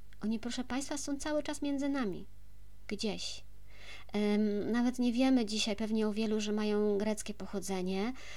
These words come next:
Em, może znamy dzieci, wnuki tamtych ludzi. Z tego, co sprawdzałam, no, Eleni urodziła się w Polsce, jest Polką, ale jej rodzice przyjechali do Polski właśnie wtedy, tak? W ro-, w latach, na początku lat,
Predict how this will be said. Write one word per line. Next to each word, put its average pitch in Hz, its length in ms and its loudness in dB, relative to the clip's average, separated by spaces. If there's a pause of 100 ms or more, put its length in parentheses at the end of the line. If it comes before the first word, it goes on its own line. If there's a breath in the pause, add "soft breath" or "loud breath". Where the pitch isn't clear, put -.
(220 loud breath)
Em, 196 720 2
może 202 240 0
znamy 208 300 2
dzieci, 202 520 2
wnuki 196 400 2
tamtych 196 360 -2
ludzi. 185 560 2 (540 loud breath)
Z - 100 -2
tego, 233 280 0
co 233 140 -2
sprawdzałam, 226 1000 2
no, 220 180 0 (200)
Eleni 226 440 4
urodziła 214 500 2
się 208 160 -2
w - 120 -8
Polsce, 240 640 0
jest 202 240 0
Polką, 214 500 0
ale 214 260 2
jej 220 160 2
rodzice 214 520 0
przyjechali 214 760 0
do 202 120 -2
Polski 202 600 -2 (320 loud breath)
właśnie 202 500 -2
wtedy, 165 460 -6 (200)
tak? 208 280 -6
W 196 200 -6
ro-, 196 100 -2
w 185 100 -6
latach, 196 400 -4
na 196 80 -4
początku 196 480 -4
lat, 190 220 -2